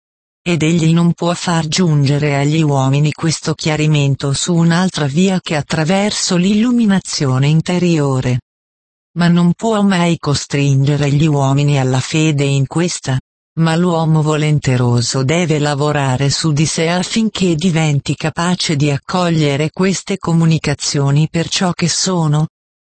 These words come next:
come trasmissioni dal regno spirituale dove gli esseri perfetti stanno nella luce e nella verità e le elargiscono a quell'uomo che desidera luce e verità.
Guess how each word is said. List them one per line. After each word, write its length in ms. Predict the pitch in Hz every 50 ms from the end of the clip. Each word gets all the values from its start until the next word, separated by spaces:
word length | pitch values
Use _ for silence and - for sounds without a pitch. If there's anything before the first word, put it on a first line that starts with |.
| _ _
come 300 | - - 196 175 170 165
trasmissioni 1000 | - - - 190 190 165 - 180 180 175 - - - - 185 175 180 190 190 190 190
dal 200 | 147 147 143 139
regno 440 | 143 143 147 165 170 165 160 156 143
spirituale 960 | - - _ - 170 165 165 175 156 - - 165 160 160 165 160 160 151
dove 300 | 147 160 180 156 156 147
gli 100 | 139 139
esseri 540 | 139 147 160 165 - - - 175 160 160 156 -
perfetti 640 | - 180 185 - - - 180 175 165 - - -
stanno 500 | 139 - - 139 135 135 139 143 147 143
nella 280 | 143 143 139 139 135 135
luce 480 | 135 139 143 147 147 - - - 160 147
e 80 | 143
nella 320 | 147 143 143 135 131 127 127
verità 540 | 131 139 135 139 151 - - 151 135 131
e 60 | 135 139
le 200 | 139 139 135 139
elargiscono 880 | 143 156 165 165 156 147 - 202 202 - - - 160 151 147 143 139
a 80 | 139 139
quell'uomo 680 | - 196 185 170 165 165 170 175 160 160 160 160 156 156
che 200 | - - 156 147
desidera 640 | 135 151 147 139 190 202 190 156 175 180 180 185 190
luce 420 | 185 190 175 156 - - 175 170
e 60 | 170
verità. 600 | 147 156 151 151 156 156 - - - 123 120 131